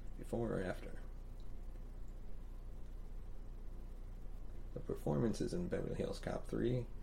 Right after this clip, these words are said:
are all immensely lackluster. Murphy sets the tone looking either bored or frustrated, and giving this distinct impression that he had fallen out of love with the character. Judge Reinhold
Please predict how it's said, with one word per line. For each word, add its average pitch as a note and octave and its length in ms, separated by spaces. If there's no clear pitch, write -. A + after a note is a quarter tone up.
are - 80
all C3+ 400
immensely A#2+ 460
lackluster. - 640
Murphy - 240
sets - 260
the - 120
tone B2 360
looking - 320
either - 160
bored C3+ 240
or A#2+ 40
frustrated, - 640
and F#2+ 100
giving A2 220
this F#2 200
distinct - 520
impression - 480
that A#1+ 140
he G#2+ 100
had - 160
fallen A#2+ 320
out G#2+ 80
of - 100
love - 240
with - 120
the - 60
character. - 360
Judge - 200
Reinhold A#2+ 480